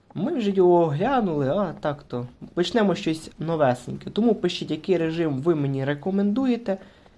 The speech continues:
і який режим ви бавитеся в даний період часу. Обов'язково пишіть, що ми ходимо з одного коридору в інший, з однієї кімнати в іншу. Ну і так будемо все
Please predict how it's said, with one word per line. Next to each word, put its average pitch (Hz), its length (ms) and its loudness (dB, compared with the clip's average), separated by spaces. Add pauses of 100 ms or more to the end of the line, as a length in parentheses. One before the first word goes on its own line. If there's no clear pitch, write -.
(200)
і 226 80 2
який 202 240 4
режим 190 480 -2
ви 143 200 0
бавитеся 156 640 0 (340)
в 131 40 -4
даний 127 420 0 (100)
період 131 420 0
часу. 151 460 -6 (1120)
Обов'язково 151 640 0
пишіть, - 540 -4 (720)
що 135 120 -8
ми 139 100 -2
ходимо 139 440 0
з 131 80 -4
одного 175 480 0
коридору 156 840 -4 (480)
в 139 40 -6
інший, 127 400 -2
з 120 120 -12
однієї 175 520 0
кімнати 170 600 -2
в 160 160 -8
іншу. 131 500 -4 (640)
Ну 240 140 -2
і 143 60 -2
так 147 220 -2
будемо 123 400 0 (260)
все 127 460 -6